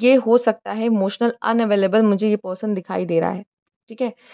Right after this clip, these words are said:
पर ये, अब आप जानते हो कि ये नया है या ओल्ड है, ये आप बताना,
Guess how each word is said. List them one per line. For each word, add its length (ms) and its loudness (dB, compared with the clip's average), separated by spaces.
पर 120 -4
ये, 240 4
अब 160 2
आप 200 2
जानते 380 4
हो 120 8
कि 120 -2
ये 160 6
नया 300 4
है 200 4
या 100 6
ओल्ड 280 4
है, 80 4
ये 180 4
आप 220 2
बताना, 480 0